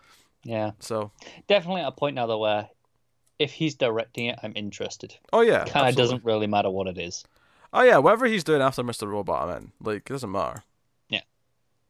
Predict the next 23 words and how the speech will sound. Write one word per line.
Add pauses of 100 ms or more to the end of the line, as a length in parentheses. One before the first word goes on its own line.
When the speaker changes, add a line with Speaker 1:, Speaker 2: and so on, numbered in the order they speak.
(120)
Speaker 2:
With
the
exception
of
maybe
a
musical.
That'll
maybe, (160)
I'll
hard
out
a
musical. (320)
Speaker 1:
No,
you
won't.
You'll
still
have
to
experience
it.